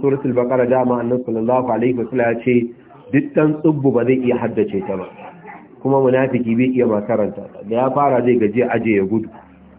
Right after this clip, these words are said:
To ki je ki gwada kanki yau wurin karanta ta. <laughs>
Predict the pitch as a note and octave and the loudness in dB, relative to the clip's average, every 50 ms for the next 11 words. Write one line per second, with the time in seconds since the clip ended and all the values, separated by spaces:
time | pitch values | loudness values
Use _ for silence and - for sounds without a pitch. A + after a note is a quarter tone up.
0 | - - - G#2 G#2 G#2 - A2 C3 D3+ D#3 D#3+ C#3+ A#2 C#3 C3+ B2+ B2 B2+ C3 | -20 -8 -6 -6 -4 -4 -2 0 0 0 0 0 0 0 2 2 2 2 0 0
1 | B2 B2 B2 A#2 A#2+ A#2+ A2+ A2+ A2+ A2+ A2 G#2+ B2 A#2+ A2+ A2 G#2 - G2+ F#2 | 0 0 0 2 2 2 2 2 2 2 0 0 0 0 0 0 -2 -2 -2 -4
2 | F2+ - G2 F2 - - - - - - - - - - - - - - - - | -2 -4 -6 -8 -8 -10 -18 -20 -20 -20 -20 -20 -20 -20 -20 -20 -20 -20 -20 -20
3 | - - - - - - - - | -18 -16 -16 -16 -16 -6 -2 -2